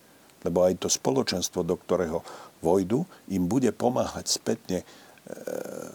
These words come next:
v ich manželskom živote a oni zase budú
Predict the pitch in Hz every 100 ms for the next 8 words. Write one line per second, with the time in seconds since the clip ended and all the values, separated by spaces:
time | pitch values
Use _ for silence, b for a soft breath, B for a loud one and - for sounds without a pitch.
0 | 50 - - - 92 80 92 107 117 113
1 | - 117 123 123 - - 87 117 151 123
2 | 117 113 101 101 98 92